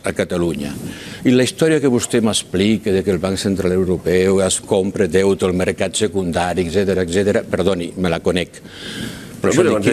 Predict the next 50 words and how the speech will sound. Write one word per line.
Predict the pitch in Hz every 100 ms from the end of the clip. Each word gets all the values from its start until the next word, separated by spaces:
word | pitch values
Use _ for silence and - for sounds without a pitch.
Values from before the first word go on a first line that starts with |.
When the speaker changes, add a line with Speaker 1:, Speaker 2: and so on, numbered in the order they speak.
| 135
Speaker 2:
deixi'm | 107
que | 104
li | 95
Speaker 1:
però | 127
això | 113
Speaker 2:
expliqui, | 127 147
si | 156
se | 160
Speaker 1:
d'aquí, |
Speaker 2:
la | 139
coneix, | 127 120 131 139
llavors | 123 135 139
no, |
Speaker 1:
però, | 135 - 139
Speaker 2:
no, | 127 -
Speaker 1:
però | 147 135 156
Speaker 2:
no |
Speaker 1:
això | 170 190
Speaker 2:
n'expliqui | 180
Speaker 1:
d'aquí | 165 151
Speaker 2:
una | 156
Speaker 1:
no | 151
Speaker 2:
altra, | 127 147
Speaker 1:
té |
Speaker 2:
vostè. | 139 123
Speaker 1:
res | 151 120 120 -
que | 135
veure, | 123 123 117 110
no | 107
té | 98 101
res | 113 -
que | 110
veure | 101 98 98 101
amb | 95
el | 90
fet | - 107 90
de | 98
que | 95
el | 87
Banc | 82 101 104
Central | - 101 98 98
Europeu | 101 98 95 95 98 -
no | 101 104 113
financi | - 101 98 95 - 98 -
el | 90
govern | 90 90 82
espanyol. | 80 - 71 - - - - - -
I | 107
jo | 143
voldria, | 240 208 180 165